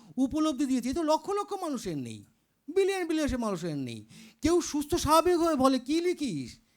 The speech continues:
এসব কোনো মানে হয়? একটা ভালো একটা কাজ টাজ কর।" আছে না? তাদের এই বোধটাই নেই।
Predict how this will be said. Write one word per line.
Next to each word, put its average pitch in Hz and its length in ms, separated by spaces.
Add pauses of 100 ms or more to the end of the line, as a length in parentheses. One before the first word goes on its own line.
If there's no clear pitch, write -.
(340)
এসব 294 180
কোনো 349 160
মানে 277 300
হয়? 302 120
একটা 226 120
ভালো 226 220
একটা 277 200 (280)
কাজ 208 180
টাজ 269 220
কর।" 113 300 (540)
আছে 214 240
না? 165 220
তাদের 190 220
এই 226 120
বোধটাই 143 560
নেই। 98 240